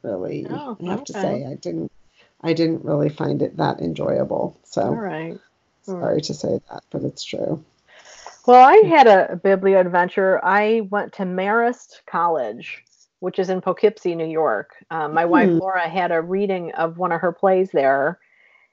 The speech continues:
Speaker 2: and while the actors and she were in rehearsal, I went to the library, the James A.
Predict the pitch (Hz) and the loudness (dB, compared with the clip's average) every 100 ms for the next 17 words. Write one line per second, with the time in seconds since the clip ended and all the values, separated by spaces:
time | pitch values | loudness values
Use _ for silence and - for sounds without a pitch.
0 | _ 190 185 180 170 170 170 - - 185 | _ 2 4 4 2 2 -2 -10 -2 4
1 | 185 185 185 180 180 175 175 175 185 190 | 6 6 6 6 4 2 -2 0 2 2
2 | 190 202 190 190 185 180 _ _ - 175 | 2 0 2 2 -2 -8 _ _ -10 -6
3 | 175 165 165 170 - 208 190 185 180 180 | -4 -4 -4 -8 -2 2 2 2 0 -2
4 | 233 311 - 175 170 170 151 _ _ _ | -2 -2 2 4 4 2 -2 _ _ _
5 | - 185 185 190 190 - 196 175 156 156 | -4 -2 -2 -4 -4 -4 -2 0 2 0
6 | 165 165 156 156 214 254 _ _ _ _ | 0 2 2 2 -2 -8 _ _ _ _
7 | 175 165 185 180 190 185 - 175 165 165 | -6 -2 -2 0 -2 -4 -2 2 4 2
8 | 160 | 0